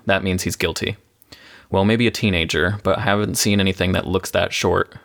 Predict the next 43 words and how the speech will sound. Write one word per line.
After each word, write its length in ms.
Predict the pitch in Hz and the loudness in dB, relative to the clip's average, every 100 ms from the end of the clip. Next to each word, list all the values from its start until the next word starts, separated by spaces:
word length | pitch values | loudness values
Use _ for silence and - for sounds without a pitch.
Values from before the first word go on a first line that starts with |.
| _ | _
Granted, 420 | - 95 92 104 - | -2 -2 0 -2 0
they're 120 | 90 | 2
all 120 | 87 | 2
grouped 280 | 98 87 - | 0 -4 -2
up 220 | - - | -4 -4
here, 340 | - 73 113 - | -4 -2 -2 -2
but 320 | 85 - - _ - - - - _ - | -2 -2 -8 _ -20 -20 -20 -20 _ 2
they're 140 | 107 | 2
reviewing. 480 | 95 82 73 90 107 - _ - | 4 2 2 0 -2 -8 _ -2
Yeah, 240 | 117 98 | 2 2
review 320 | - 107 107 104 | 2 2 2 2
that 220 | 92 - | 2 0
shit. 360 | - 58 - - - | 0 0 -4 -12 -2
Why 160 | 107 | 2
didn't 160 | 120 127 | 2 2
he 80 | 120 | 2
say 160 | 107 | 0
possible 580 | 98 - 101 95 92 64 | -2 -2 -2 0 -2 -2
child? 460 | - - 52 50 - - | -2 -2 -2 -4 -8 0
Why 140 | 104 | 2
are 60 | 113 | 4
they 120 | 110 | 2
so 160 | 117 | 0
quick 260 | 98 - 98 | -2 -2 -2
to 100 | - | -6
call 200 | - 101 | -2 -2
fucking 340 | - 98 95 | -2 -2 -2
kids, 320 | 95 - 92 - | 0 0 0 -2
but 160 | - | -2
not 220 | 110 - | 0 -2
to 80 | - | -2
call 160 | 90 90 | -2 -2
shit 240 | - - | 0 -2
a 60 | 92 | 0
rifle? 520 | 90 87 - 104 - - _ _ _ - - - - - - | 0 0 -2 -6 -6 -12 _ _ _ -20 -20 -20 -20 -20 -4
Later 260 | 113 110 107 | 0 4 4
on 160 | 107 | 4
in 80 | 104 | 4
the 60 | 98 | 2
conversation, 760 | 98 90 92 - - - 85 - _ _ _ _ - - | 0 -2 -2 -2 -2 0 -2 -4 _ _ _ _ -20 -18
quote, 340 | - 196 185 - _ - - _ _ | -2 0 0 -2 _ -20 -20 _ _
"They're 180 | 113 104 | 0 0
praying. 640 | - 110 95 65 62 110 | 2 2 2 0 -2 -4